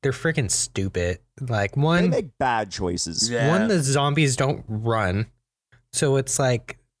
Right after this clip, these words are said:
Speaker 1: honest, you just gotta keep a steady pace. You don't have to, like, really outrun them. You just have
Speaker 2: Just
Speaker 1: to
Speaker 2: keep moving
Speaker 1: outpace
Speaker 2: and
Speaker 1: them.
Speaker 2: don't get cornered.
Speaker 1: Yeah, and then t-, two, they're, they're gonna die off. Like, the,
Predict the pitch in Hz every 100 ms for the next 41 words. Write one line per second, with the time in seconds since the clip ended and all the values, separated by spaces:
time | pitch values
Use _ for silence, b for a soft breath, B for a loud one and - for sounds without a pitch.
0 | - 143 160 143 160 160 175 175 196 156
1 | - 135 123 98 - - - 110 98 -
2 | 107 85 - - - 135 131 135 156 156
3 | 131 104 107 117 110 107 104 - 107 -
4 | 107 95 104 127 143 151 127 131 135 156
5 | 131 - 110 147 151 208 151 98 95 113
6 | - 104 95 85 - _ _ - 175 170
7 | 127 143 156 156 156 151 143 - _ -
8 | - _ - - - 185 160 120 104 -
9 | _ 123 131 120 95 151 165 107 85 90
10 | 90 92 92 90 - 107 98 - - 113